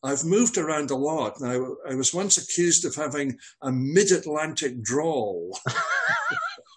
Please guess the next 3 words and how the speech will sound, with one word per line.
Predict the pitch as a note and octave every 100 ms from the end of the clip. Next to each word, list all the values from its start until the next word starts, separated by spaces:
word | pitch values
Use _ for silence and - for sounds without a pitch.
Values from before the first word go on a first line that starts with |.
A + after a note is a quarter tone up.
| - - - - - _ - - - - G3 F#3+ F3 E3 F#3+
So | - - G3
my | F3+
favorite | F3+ - B3 D4+ C4+ B3 C#3+ -